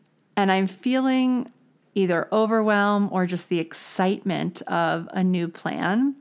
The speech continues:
I always start with the same tool, and that is this brain dump, this master list. And I get everything out of my head and on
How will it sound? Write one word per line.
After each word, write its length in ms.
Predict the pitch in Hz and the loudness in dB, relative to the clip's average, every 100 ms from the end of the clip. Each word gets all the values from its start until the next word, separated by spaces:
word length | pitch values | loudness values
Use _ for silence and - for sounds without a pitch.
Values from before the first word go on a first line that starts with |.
| _ - - - | _ -20 -20 -6
I 160 | 220 220 | -6 0
always 360 | 262 294 330 330 | 2 2 2 0
start 360 | - 208 190 190 | -2 0 2 0
with 140 | 185 | -2
the 100 | 180 | -4
same 520 | - - 175 175 175 - - | -4 -4 -2 -2 -4 -6 -18
tool, 540 | - 185 - - 185 - - - | -8 -6 -6 -10 -14 -18 -20 -18
and 220 | - 185 185 | -2 0 4
that 320 | 190 208 - | 4 4 0
is 380 | 196 180 175 175 | -2 0 -2 -4
this 260 | - 175 - | -6 -6 -6
brain 340 | - 165 165 | -4 -2 -2
dump, 320 | 160 - 175 - | -4 -6 -8 -8
this 200 | 170 175 | -6 -2
master 440 | 165 160 - - | -2 -4 -6 -8
list. 460 | - - 180 - - - - - | -8 -10 -10 -14 -20 -20 -20 -12
And 160 | 208 208 | 2 4
I 80 | 208 | 4
get 360 | 233 233 - - | 2 0 -4 0
everything 720 | 226 254 320 311 - 220 202 - - | 0 2 0 0 0 0 0 -2 2
out 180 | 240 311 | 4 2
of 140 | 330 | 2
my 140 | 320 | 0
head 560 | 311 208 185 180 185 - - | 0 0 0 0 -2 -6 -6
and 160 | 165 - 196 | -6 -4 0
on 400 | 185 185 185 | 2 2 0